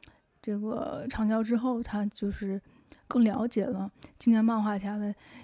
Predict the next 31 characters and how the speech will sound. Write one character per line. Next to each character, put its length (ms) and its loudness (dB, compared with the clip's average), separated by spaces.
一 80 4
些 240 4
处 400 -6
境。 340 2
所 160 2
以 140 4
这 120 2
个 240 0
漫 260 4
画 400 2
爱 120 6
好 240 8
者 300 -2
在 200 4
这 200 0
些 180 0
平 220 2
台 160 2
上 160 2
看 280 0
一 40 0
些 120 2
青 200 4
年 120 2
漫 160 0
画 160 0
是 320 2
一 80 4
种 380 2
比 140 4
较 260 4